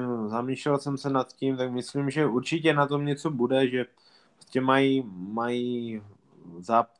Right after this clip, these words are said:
víc zápasů vlastně se zkušenějšíma borcema a určitě na tom něco bude, že prostě dokážou, mají víc zkušeností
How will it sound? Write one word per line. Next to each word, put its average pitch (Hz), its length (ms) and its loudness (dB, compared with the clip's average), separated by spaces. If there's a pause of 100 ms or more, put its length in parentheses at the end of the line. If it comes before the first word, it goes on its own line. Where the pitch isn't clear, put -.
víc 123 200 -4
zápasů 123 760 0
vlastně 113 400 -8
se 110 400 -2
zkušenějšíma 117 840 -6
borcema 120 680 -2 (840)
a 90 520 -2
určitě 131 480 0
na 127 120 2
tom 127 140 -4
něco 127 260 -6
bude, 113 320 0
že 107 100 -4
prostě 104 380 -6
dokážou, 110 520 0
mají 117 220 0
víc 120 180 -2
zkušeností 120 960 -6